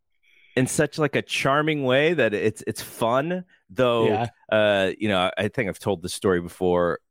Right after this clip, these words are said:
Speaker 1: We, we went to see, uh, Luciano play last year,
Speaker 2: Mm,
Speaker 1: and
Speaker 2: yeah.
Speaker 1: it was, uh, so we're at the San Jose Giants game, and then coming home, listening to Giants Dodgers,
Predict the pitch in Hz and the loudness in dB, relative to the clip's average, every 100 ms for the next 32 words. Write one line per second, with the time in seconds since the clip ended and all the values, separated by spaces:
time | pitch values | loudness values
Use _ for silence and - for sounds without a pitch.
0 | _ _ 98 104 95 110 104 110 117 - | _ _ -2 0 2 0 0 -2 -4 -4
1 | - 98 92 85 85 _ _ _ - - | 0 2 2 0 -4 _ _ _ -10 -2
2 | 87 87 123 - 113 104 113 113 - 95 | 0 2 2 0 0 0 0 -2 -2 -2
3 | 78 80 82 - 92 80 76 - _ _ | 0 -2 -2 -4 -2 0 -2 -6 _ _
4 | 147 139 117 110 117 117 104 110 101 95 | 0 2 2 0 2 2 2 2 2 0
5 | 139 120 110 107 - _ _ _ - 131 | 2 4 4 0 -6 _ _ _ 0 4
6 | 139 135 - 175 202 147 117 107 92 - | 4 0 -2 0 2 2 0 0 -2 -2
7 | 95 92 90 85 90 87 - 123 101 92 | 0 0 0 -2 -4 -4 -4 -4 -4 -2
8 | 135 131 110 90 101 123 - 101 - 92 | 0 2 0 -2 -2 -2 -2 -4 -4 -4
9 | 107 95 - 117 123 131 98 85 80 - | -4 -4 -4 -2 0 0 -2 -4 -4 -8